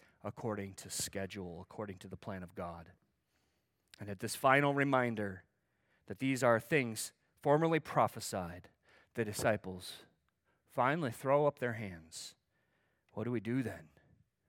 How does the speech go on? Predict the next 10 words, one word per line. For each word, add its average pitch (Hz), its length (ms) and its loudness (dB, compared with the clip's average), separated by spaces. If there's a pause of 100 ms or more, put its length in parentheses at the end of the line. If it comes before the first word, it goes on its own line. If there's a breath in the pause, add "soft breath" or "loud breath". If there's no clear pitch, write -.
(440)
What - 80 -6
are - 20 -4
we 156 60 -6
supposed - 280 -8
to 104 80 -16 (100)
do? 131 200 -6
Stand 127 460 -6
by 104 260 0
and 104 200 -8
watch? 104 580 -10